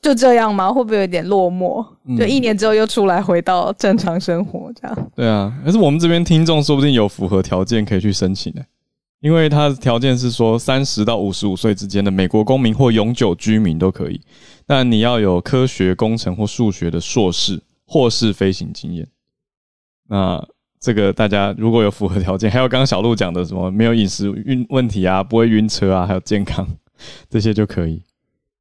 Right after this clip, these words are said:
Speaker 2: 好，那如果当年，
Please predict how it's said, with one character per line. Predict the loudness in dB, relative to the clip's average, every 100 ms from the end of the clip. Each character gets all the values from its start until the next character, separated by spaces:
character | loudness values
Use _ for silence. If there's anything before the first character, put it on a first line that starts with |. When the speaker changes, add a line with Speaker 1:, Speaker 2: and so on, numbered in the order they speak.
| _ _
Speaker 2:
好， | -4 0 0 -2 -12 -20 _ _
那 | -2 0 0 -2 -8 _ _ _ _
如 | -6 0
果 | 0
当 | 2 0
年， | 2 0